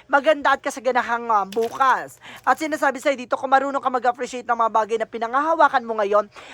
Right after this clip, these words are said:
ay yan ay, ah, magkakaroon ng impo-, improvement and development in the near future. So, di-, this is the, um, opportunity for you na, na sinasabi na there's a good karma coming in for you at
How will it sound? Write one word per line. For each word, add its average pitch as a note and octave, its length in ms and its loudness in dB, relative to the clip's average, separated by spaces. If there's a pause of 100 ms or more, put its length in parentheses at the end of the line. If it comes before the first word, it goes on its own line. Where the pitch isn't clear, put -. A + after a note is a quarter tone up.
(180)
ay C#4+ 240 0
yan D4 160 2
ay, C4 320 4
ah, A#3 240 4
magkakaroon B3+ 640 0
ng B3 160 -4
impo-, A3+ 400 -2
improvement B3 560 0
and A3+ 160 -4
development A#3 640 0 (320)
in C#4+ 160 -4
the D4 80 6
near B3 240 0
future. F#3+ 640 -8 (240)
So, C#4+ 240 4
di-, B3+ 240 -6 (320)
this B3+ 160 -8
is C#4 160 -4
the, C#4+ 240 4
um, A#3 300 8
opportunity C4 720 -2
for B3+ 160 2
you B3+ 240 0
na, A#3+ 240 4 (400)
na B3 160 4
sinasabi C4+ 480 2
na C4 160 4
there's C4 240 2
a C#4 80 -2
good G#3+ 240 -6
karma B3 400 6
coming A3+ 400 0
in A3+ 80 -8
for G#3+ 160 -6
you G#3 240 -4
at A3 80 -4